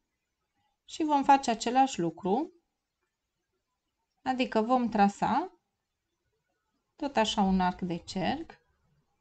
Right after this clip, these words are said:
iar cele două arce de cerc, după cum se observă, se întâlnesc în două puncte. Acum, dacă noi unim cele două puncte,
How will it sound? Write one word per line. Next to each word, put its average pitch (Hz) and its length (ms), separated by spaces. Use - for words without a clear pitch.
iar 247 220
cele 339 260
două 233 320
arce 185 380
de 240 160
cerc, 214 540
după 269 260
cum 294 160
se 277 160
observă, 202 500
se 320 160
întâlnesc 247 720
în 311 180
două 285 200
puncte. 185 540
Acum, 247 340
dacă 226 240
noi 262 200
unim 240 400
cele 226 300
două 196 280
puncte, 175 760